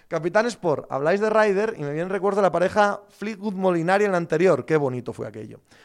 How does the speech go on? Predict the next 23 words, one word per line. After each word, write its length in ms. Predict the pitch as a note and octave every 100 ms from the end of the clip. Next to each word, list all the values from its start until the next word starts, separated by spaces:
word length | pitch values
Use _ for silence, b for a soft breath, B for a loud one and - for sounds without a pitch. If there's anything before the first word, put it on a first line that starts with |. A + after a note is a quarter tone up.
| B
Fontanals, 580 | - E3+ G#3 A#3 D3 - -
el 140 | C3
riesgo 260 | D#3 F3+ G3+
en 60 |
la 80 | G3
maniobra 400 | F#3+ F#3 G3 G#3
es 60 | F#3
de 80 |
ambos, 260 | F3+ E3+ C#3+
se 60 | C3
pueden 200 | D#3+ F3+
ir 100 | E3+
fuera 220 | G3 G3
cincuenta 360 | F#3+ F3 F#3
cincuenta. 440 | D#3+ D#3 E3+ B2+ A2+
No 140 | F3+
sé 100 | G3
si 100 | G3+
cincuenta 280 | F#3+ F3+ F#3
cincuenta, 420 | D#3 D#3 F3+ F#3+
pero 140 | D#3 D3
desde 120 | C#3
luego 320 | D3+ F3 F3+